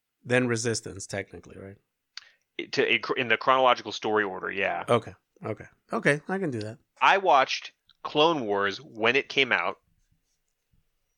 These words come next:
Speaker 2: Um, well, not when it came out, but, like, short, like, at some point there, that, the other ones weren't out yet, and I watched Clone Wars. Rebels came out, and it took me a while to get to it. Then I watched Rebels. Then Bad Batch came out. So, like, I've been all over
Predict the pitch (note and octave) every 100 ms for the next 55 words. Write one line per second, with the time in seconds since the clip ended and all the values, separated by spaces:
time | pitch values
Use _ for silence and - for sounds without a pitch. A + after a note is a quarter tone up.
0 | _ G2+ G2 F#2 F#2 F#2 _ _ _ _
1 | _ _ _ _ - B2 D3+ D#3+ A#2+ B2
2 | - A#2+ G#2 G#2 - D#2+ F#2+ - - -
3 | A2+ - G#2+ F#2 - - A#2 - C#3+ C3
4 | A#2 G#2+ A#2 G2+ - - A#2 A#2 D3 C#3
5 | A2+ G#2+ A2 G#2 D2+ F2+ F2+ F#2+ G2 G2
6 | - G#2 F#2+ F#2 F2+ - _ _ _ _
7 | - B2 C3+ C#3+ - A2+ G2+ F#2 F#2 -
8 | _ _ - A2+ - D3+ - B2 G#2 G#2+
9 | G#2 G#2 A2+ - G2 F2+ - A2+ A2 B2
10 | B2 G#2+ F#2+ - G#2 G#2 F#2 F2+ - -
11 | _ _ _ _ _ _ _ _ _ _
12 | _ _ - G#2+ A#2+ A#2+ G#2+ G#2+ G2+ F2+
13 | - - F#2+ F2+ F2 - - G#2 G#2+ C3
14 | A#2+ G#2 G#2+ A#2 G2+